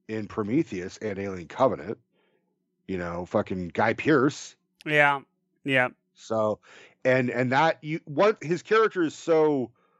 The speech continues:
Speaker 1: spot on with exactly how the <laughs> corporation would do it. It's just greed and, and discovery and creation
Speaker 2: Mm-hmm.
Speaker 1: and, and, and fuck people, you know. Uh, that's, like, the entire crew of the Nostromo was expendable, you know.
Speaker 2: Yeah,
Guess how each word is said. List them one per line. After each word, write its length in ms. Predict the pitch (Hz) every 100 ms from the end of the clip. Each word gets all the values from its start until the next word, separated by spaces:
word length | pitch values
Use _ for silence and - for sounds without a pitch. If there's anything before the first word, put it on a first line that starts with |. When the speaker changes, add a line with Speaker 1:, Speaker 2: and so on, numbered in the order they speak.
| _ _
Speaker 1:
spot 520 | - - - 151 147 139
on 300 | 143 139 127
with 140 | 127
exactly 480 | 110 135 131 143 127
how 200 | 131 127
the 80 | 123
<laughs> 20 |
corporation 760 | - 175 - 160 156 156 135
would 160 | 123 117
do 180 | 156 139
it. 40 |
It's 80 | 104
just 180 | 107 -
greed 480 | - 117 120 131 127
and, 280 | 110 101 104
and 180 | 101
discovery 680 | 82 - - 120 110 123 117
and 100 | 107
creation 600 | - 98 107 117 113 123 -
Speaker 2:
Mm-hmm. 80 |
Speaker 1:
and, 240 | 92 90 -
and, 260 | 92 90 - - - - - - 107
and 260 | 110 101
fuck 400 | - 160 143 -
people, 500 | - 123 117 87 87
you 60 | 98
know. 140 | 101
Uh, 180 | - 151 147
that's, 340 | 151 151 - 135 -
like, 380 | 143 127 - -
the 180 | 127 139
entire 520 | 127 - 143 147 147
crew 560 | 135 - 143 139 135 120
of 180 | 104 _ _ _ - -
the 60 | 123
Nostromo 600 | 127 - 135 139 135 113
was 240 | 107 -
expendable, 880 | 110 - - - 120 127 117 - - _ _ _ _ _ _ -
you 140 | 95
know. 340 | 92 85 90 131
Speaker 2:
Yeah, 260 | 147 190